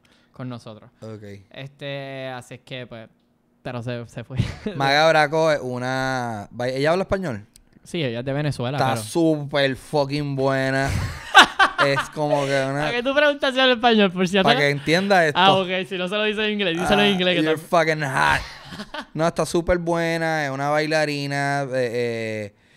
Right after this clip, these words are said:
Speaker 2: eh, su, su, su plataforma es Instagram, me
Speaker 1: Instagram
Speaker 2: imagino.
Speaker 1: mayormente, sí.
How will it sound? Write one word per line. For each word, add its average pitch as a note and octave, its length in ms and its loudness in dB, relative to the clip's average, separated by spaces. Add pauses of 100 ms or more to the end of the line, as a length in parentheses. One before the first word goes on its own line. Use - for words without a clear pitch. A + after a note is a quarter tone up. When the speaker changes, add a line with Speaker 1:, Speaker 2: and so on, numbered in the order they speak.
(460)
Speaker 2:
eh, - 120 -14 (180)
su, C#3 340 -4
su, C3+ 240 -8 (160)
su C3 220 -10
plataforma B2+ 880 -4
es C#3 640 -6
Instagram, C3 600 -6
me A#2+ 120 -10
Speaker 1:
Instagram A#2+ 280 -6
Speaker 2:
imagino. C#3 180 -6
Speaker 1:
mayormente, B2+ 580 -8
sí. A2 200 -12